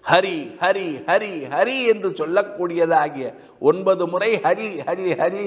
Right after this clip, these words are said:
என்று சொல்லி அந்த கைகளை அப்படி துடைத்து கொண்டு கராக்ரே வசதே லக்ஷ்மி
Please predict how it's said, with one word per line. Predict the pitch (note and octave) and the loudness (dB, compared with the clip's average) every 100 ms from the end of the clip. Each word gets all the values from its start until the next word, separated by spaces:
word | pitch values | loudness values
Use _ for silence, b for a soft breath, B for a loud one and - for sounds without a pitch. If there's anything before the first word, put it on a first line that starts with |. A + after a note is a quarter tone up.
| F#3 | 0
என்று | E3 C#3 - | -2 -8 -8
சொல்லி | D3 G#3+ A3 D3+ - - b b b | -6 -2 -2 -4 -14 -20 b b b
அந்த | - F#3+ F#3 D#3 - - D#3+ | 0 4 6 4 0 -2 2
கைகளை | F#3+ G#3+ G3 F3 | 2 4 4 4
அப்படி | D3+ E3 D3 D#3 | 2 0 0 0
துடைத்து | D#3 F#3+ F#3+ F#3+ - | 2 2 0 -6 -2
கொண்டு | F#3 F#3+ G3+ - - - | -2 2 2 0 -4 4
கராக்ரே | G#3 G#3 G3+ D3+ E3 F3+ F3+ | 6 6 4 0 2 6 8
வசதே | F3 F3+ E3+ F3 F3 F3 | 6 4 4 6 6 6
லக்ஷ்மி | F3 F3 G3 | 0 -2 0